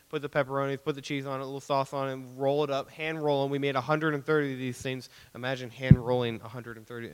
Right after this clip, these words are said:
Okay, anyway, it was a long process. It took a whole day. But we made a hundred and thirty pepperoni rolls, but they are so incredible. They are so good. They are my favorite food in the world now. I love them.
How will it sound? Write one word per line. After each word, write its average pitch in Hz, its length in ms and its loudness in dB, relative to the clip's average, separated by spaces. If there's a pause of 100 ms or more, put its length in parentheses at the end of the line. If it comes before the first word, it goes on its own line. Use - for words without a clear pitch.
(100)
Okay, - 180 -18
anyway, 110 400 -10
it 127 80 -6
was 127 140 -8
a 120 40 -10
long 135 260 4
process. 127 500 -2
It - 40 -20
took 139 140 -4
a 135 40 -4
whole 151 180 4
day. 139 240 0 (260)
But 160 320 4 (260)
we 156 120 -8
made 160 160 -2
a 143 60 -4
hundred 185 280 4
and 185 100 2
thirty 185 220 0
pepperoni 175 480 0
rolls, 165 240 0 (320)
but 156 160 2
they 160 140 8
are 147 180 6
so 185 360 0
incredible. 175 480 0
They 151 100 -2
are 143 100 -2
so 180 300 4
good. 165 260 2
They 156 120 4
are 143 100 0
my 139 100 -4
favorite 160 380 -4
food 165 160 -2
in 156 80 -2
the 147 40 4
world 165 320 4
now. 160 240 2 (240)
I 139 120 -2
love 151 360 4
them. 151 200 2